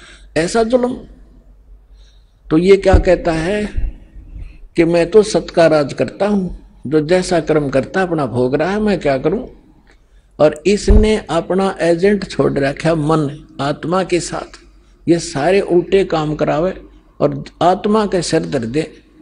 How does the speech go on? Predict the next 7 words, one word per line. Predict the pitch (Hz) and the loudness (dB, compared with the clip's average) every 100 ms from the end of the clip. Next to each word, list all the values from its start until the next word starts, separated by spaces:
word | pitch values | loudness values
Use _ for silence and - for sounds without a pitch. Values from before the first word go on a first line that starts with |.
| - | -4
कि | 143 165 | -2 4
"यू | 190 175 - | 4 4 0
इसने | 175 - 175 | -2 -2 -4
करया।" | - - - - - _ _ - - - - - - _ - - _ _ _ _ _ - _ - | -4 -8 -8 -12 -20 _ _ -20 -20 -20 -20 -20 -20 _ -20 -20 _ _ _ _ _ -20 _ -2
तो | 180 | 0
परमात्मा | 185 185 185 185 185 196 | 2 2 2 0 -2 0
ने | 202 202 | 0 -2